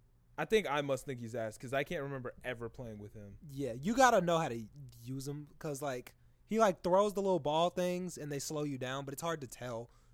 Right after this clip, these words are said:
Speaker 2: like, how it works.
Speaker 1: Yeah, no, that's why I stopped using them because they don't do shit.
Speaker 2: They, they do.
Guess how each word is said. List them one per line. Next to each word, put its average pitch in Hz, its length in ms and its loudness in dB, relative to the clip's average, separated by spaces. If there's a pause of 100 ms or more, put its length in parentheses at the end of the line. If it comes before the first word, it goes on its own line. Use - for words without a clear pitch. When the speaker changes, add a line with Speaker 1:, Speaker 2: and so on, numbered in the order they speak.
(140)
Speaker 2:
like, 110 340 -8
how 110 320 -8
it 87 60 -12
works. 73 380 -16
Speaker 1:
Yeah, 233 200 10
no, 254 160 8
that's 185 320 8
why 247 120 6
I 226 100 8
stopped 208 260 6
using 214 280 0
them 165 100 -2
because 185 220 2
they 214 120 8
don't 185 240 4
do 233 200 2
shit. 117 320 -6
Speaker 2:
They, 233 260 4
they 196 200 6
do. 131 300 0